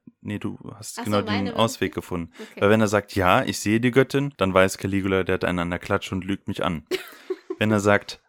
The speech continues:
Speaker 1: „Nein“, dann würde er Caligula die Göttlichkeit absprechen. So aber hat er den
Speaker 2: Mhm.
Speaker 1: klugen Mittelweg gefunden. Das heißt, wenn jemand göttliche Verehrung an ihn heranträgt, dann fordert er es auch ein. Wir sehen aber insgesamt, dass Caligula von sich aus das selten macht.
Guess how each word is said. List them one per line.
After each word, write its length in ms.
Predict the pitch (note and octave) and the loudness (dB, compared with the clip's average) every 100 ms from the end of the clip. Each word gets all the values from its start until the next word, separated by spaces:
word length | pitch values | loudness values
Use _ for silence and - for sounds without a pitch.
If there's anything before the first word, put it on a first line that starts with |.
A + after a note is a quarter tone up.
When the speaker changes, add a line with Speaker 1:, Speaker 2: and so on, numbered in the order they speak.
| _ - | _ -8
Speaker 1:
„Nein“, 640 | F#2 G#2 A#2 G2+ C3 C3+ | 2 6 8 6 2 -2
dann 180 | A#2+ G#2 | -2 2
würde 200 | A2 G#2+ | 2 2
er 60 | |
Caligula 480 | G#2 G#2 A2 G#2+ G2+ | 0 -2 -2 -2 -2
die 120 | F#2+ | -2
Göttlichkeit 560 | - A#2+ - - - - | 0 0 0 -8 -6 -4
absprechen. 640 | - - F2 E2 A#2 B2+ - | -6 -6 -8 -6 -6 -8 -6
So 280 | F#2+ B2+ C#3 | 2 6 6
aber 260 | B2 A#2+ | 4 2
hat 140 | A#2+ A#2 | 0 -2
er 80 | A2 | -2
den 300 | G#2+ G#2+ G#2 | -2 -4 -6
Speaker 2:
Mhm. 340 | - - - | -10 -16 -16
Speaker 1:
klugen 560 | - A#2 A#2 A2+ A2+ G2+ _ - | -4 2 2 2 -2 -4 _ -4
Mittelweg 480 | G2+ G2 E2+ D#2+ | 0 0 0 -2
gefunden. 520 | - - E2 D#2 - - _ - | -6 -12 -10 -10 -16 -20 _ -6
Das 180 | F2 - | -6 0
heißt, 440 | E2 G#2+ - - - | 2 2 0 -12 -4
wenn 280 | G2 C3+ | 0 2
jemand 260 | A2+ A2+ G2+ | 2 2 0
göttliche 380 | A2 - A2+ G#2 | -2 -4 -6 -10
Verehrung 560 | - A2 G#2+ G2+ G2 F#2 | -6 -2 0 0 -2 -2
an 120 | G2 | -2
ihn 120 | F2+ | -2
heranträgt, 800 | F2 G2+ C#3 - G2 B2 - - - | 0 2 2 0 -2 -2 -6 -20 0
dann 200 | F2 F#2 | 2 2
fordert 320 | - C3 C3 | 4 4 4
er 100 | A#2+ | 2
es 100 | G#2+ | 0
auch 120 | A2 | -2
ein. 320 | - D#2 C#2+ _ - | -2 -2 -4 _ -2
Wir 120 | F#2+ | 2
sehen 200 | G#2+ A2+ | 4 4
aber 280 | G2 F2+ - | 4 2 2
insgesamt, 800 | D3+ - G#2+ F2+ F2+ D3 - - | 0 0 -4 0 0 -2 -6 -8
dass 140 | G2 | -8
Caligula 500 | - G2+ A2 A2+ A2+ | -4 -2 0 2 2
von 240 | A2 - F#2 | 0 -4 -4
sich 340 | A2 B2+ - | -2 -4 -4
aus 560 | E2 F#2+ C3+ - - - | -2 0 -2 -6 -10 -4
das 200 | A2 - | -2 2
selten 380 | A2+ G#2+ - E2 | 4 4 2 -8
macht. 360 | D2+ - - | -10 -12 -18